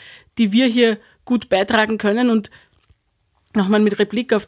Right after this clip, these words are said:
auf, auf, auf die Zeit, und ich weiß, ich komme öfter darauf zurück, aber es ist eine sehr beeindruckende Geschichte gewesen, dass wir jetzt Anfang des Jahres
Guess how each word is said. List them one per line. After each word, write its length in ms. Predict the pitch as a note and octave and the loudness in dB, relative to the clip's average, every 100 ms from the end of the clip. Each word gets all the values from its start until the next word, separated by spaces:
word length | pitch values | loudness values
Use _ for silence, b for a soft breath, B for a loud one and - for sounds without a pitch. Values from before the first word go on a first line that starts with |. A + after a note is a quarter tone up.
| - | -8
auf, 140 | G3 | -8
auf, 400 | - F#3+ - F#3+ | -6 -8 -8 -10
auf 100 | F#3+ | -10
die 120 | - G3 | -12 -6
Zeit, 280 | F#3+ G#3+ | -4 -2
und 100 | G#3 | -2
ich 80 | G3 | 0
weiß, 160 | G3+ G3+ | -2 -2
ich 60 | - | -6
komme 200 | G3+ G3+ | -4 -2
öfter 180 | A3 | -2
darauf 220 | A3 F#3+ - | -2 -2 -4
zurück, 280 | G#3 A#3 | -6 -2
aber 80 | G#3 | -4
es 80 | G3+ | -2
ist 100 | A3 | -4
eine 100 | G3+ | -4
sehr 100 | G3 | -2
beeindruckende 600 | F#3+ F3 G3+ G#3+ G#3+ G3 | -2 -4 -4 -6 -6 -8
Geschichte 380 | G#3 G#3+ G#3 A3 | -8 -8 -8 -6
gewesen, 380 | G3 F3+ G#3 A3+ | -6 -4 -6 -4
dass 180 | G3+ G#3 | -4 -2
wir 60 | |
jetzt 120 | G3 | -4
Anfang 280 | - F#3+ G3+ | -4 -6 -6
des 120 | G3 | -6
Jahres 380 | F#3 E3+ F#3+ G3+ | -2 -2 -2 -6